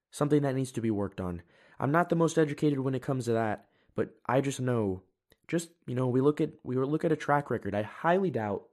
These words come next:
Joe Biden is going to actually improve on infrastructure. In the eight years that him and Obama were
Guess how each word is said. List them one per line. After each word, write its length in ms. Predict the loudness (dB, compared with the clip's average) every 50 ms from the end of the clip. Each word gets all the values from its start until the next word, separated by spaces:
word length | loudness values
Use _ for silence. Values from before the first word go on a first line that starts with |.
| _ _ _ _ _ _ -4
Joe 140 | -2 0 0
Biden 340 | 0 0 0 -2 -2 -2
is 120 | -4 -4 -4
going 260 | -4 -2 -2 -4 -6
to 400 | -6 -4 -2 -2 0 -2 -4 -6 _ _ _ _ _ _ _ _ -4
actually 360 | -2 -2 -2 -2 -2 -2 -2
improve 320 | -2 -4 -4 -2 -2 -2 -2
on 120 | -2 -4
infrastructure. 720 | -4 -6 -8 -10 -12 -8 -4 -4 -4 -4 -4 -6 -6 -6 -8 _ _ _ _ _ _ _ _ _ _ _ _ _ _ _ _ -20 -20 _ _ _ _ -6
In 120 | -4 -2 0
the 100 | 0 0
eight 140 | 0 0
years 300 | 2 2 2 2 2 2
that 160 | 0 -2 0 0
him 180 | -2 -2 -2
and 240 | -2 -2 -2 -4 -2
Obama 420 | -2 -2 0 0 -2 0 0 0
were 460 | 0 0 0 0 0 0 0 -2 -4